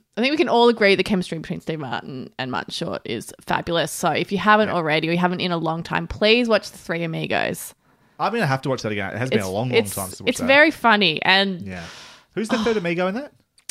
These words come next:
Speaker 1: Chevy Chase.
Speaker 2: Oh, wow. Yeah, should watch that again.
Speaker 1: Yeah. So I feel like it's the only Chevy Chase film that I actually like, um, 'cause I can't deal with National Lampoons. It's too stressful.
Speaker 2: I've been meaning to watch Fletch for a long time. I hear that's pretty good. Um,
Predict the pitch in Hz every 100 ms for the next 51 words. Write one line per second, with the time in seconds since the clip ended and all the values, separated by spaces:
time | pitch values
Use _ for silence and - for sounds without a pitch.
0 | - - - 190 180 160 147 160 - -
1 | _ _ _ 143 196 123 113 139 82 _
2 | 110 98 90 _ - 107 - 101 104 87
3 | - _ - 208 190 214 220 277 349 -
4 | 277 180 185 196 190 160 - 185 170 165
5 | - - - - 151 - - - - -
6 | - 87 - 160 - _ - _ _ -
7 | - 185 180 - - 196 175 - 160 160
8 | 160 160 170 170 165 170 165 - - -
9 | 165 - - - - 175 160 - 135 185
10 | 202 - - - 110 - - 113 98 95
11 | 101 95 98 110 101 - - 98 90 110
12 | - _ - - _ _ _ _ 110 90
13 | 73 71